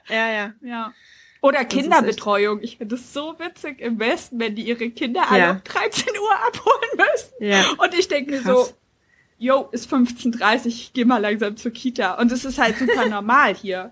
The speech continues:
Speaker 2: Also,
Speaker 1: Ja.
Speaker 2: ich kenn niemanden.
Speaker 1: Wobei, das ist bei Valentina nicht. Aber sie kommt ja ursprünglich auch aus Kasachstan und
Speaker 2: Ja.
Speaker 1: ihre Mutter hat immer gearbeitet gehabt. Und da ist
Speaker 2: Ja.
Speaker 1: sie wieder anders geprägt,
Speaker 2: Ja.
Speaker 1: sozusagen, ja.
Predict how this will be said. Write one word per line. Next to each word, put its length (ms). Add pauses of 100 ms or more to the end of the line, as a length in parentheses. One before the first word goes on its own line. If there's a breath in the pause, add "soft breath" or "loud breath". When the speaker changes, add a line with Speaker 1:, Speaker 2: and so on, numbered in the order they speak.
Speaker 2:
Also, 340 (220)
Speaker 1:
Ja. 280
Speaker 2:
ich 160
kenn 180
niemanden. 300
Speaker 1:
Wobei, 80
das 180
ist 140
bei 160
Valentina 560
nicht. 420 (440 loud breath)
Aber 260
sie 160
kommt 320
ja 160
ursprünglich 580
auch 140
aus 180
Kasachstan 720
und 120
Speaker 2:
Ja. 140
Speaker 1:
ihre 120
Mutter 340
hat 140
immer 300
gearbeitet 560
gehabt. 160
Und 120
da 140
ist 140
Speaker 2:
Ja. 140
Speaker 1:
sie 20
wieder 140
anders 320
geprägt, 340
Speaker 2:
Ja. 180 (300)
Speaker 1:
sozusagen, 640
ja. 240